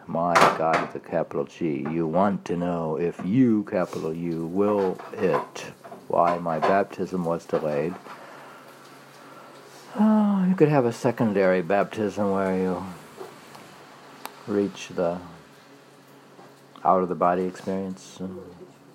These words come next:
And if it was for my good that the reins of sin, so to speak, were loosened, or were they not loosened? How is it that one still hears everywhere, quote, "Let him be, let him do what he wants,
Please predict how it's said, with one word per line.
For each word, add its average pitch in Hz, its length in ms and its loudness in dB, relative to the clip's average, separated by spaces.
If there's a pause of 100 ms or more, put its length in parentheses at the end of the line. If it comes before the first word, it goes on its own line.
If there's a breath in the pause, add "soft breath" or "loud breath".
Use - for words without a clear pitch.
And 131 200 4
if 156 180 6
it 160 140 0
was 139 340 6
for 175 300 4
my 139 400 0
good 101 260 4
that 123 260 0
the 143 120 4
reins 175 580 2
of 110 100 -2
sin, - 300 0
so 151 240 4
to 135 100 -2
speak, - 380 -2
were 78 120 4
loosened, 71 680 -4 (180)
or 113 380 4 (140)
were 135 420 4
they 87 300 0
not 110 520 -2
loosened? 104 920 -8 (880 loud breath)
How 110 340 4
is 107 300 -6
it 98 220 -4
that 80 380 2
one 95 300 0
still 104 320 2
hears 113 580 4
everywhere, 127 760 0 (360)
quote, 87 320 2
"Let 104 360 0
him 104 220 0
be, 104 380 2
let 104 200 0
him 104 160 -2
do 101 360 2
what 104 160 0
he 104 100 -4
wants, 104 720 -4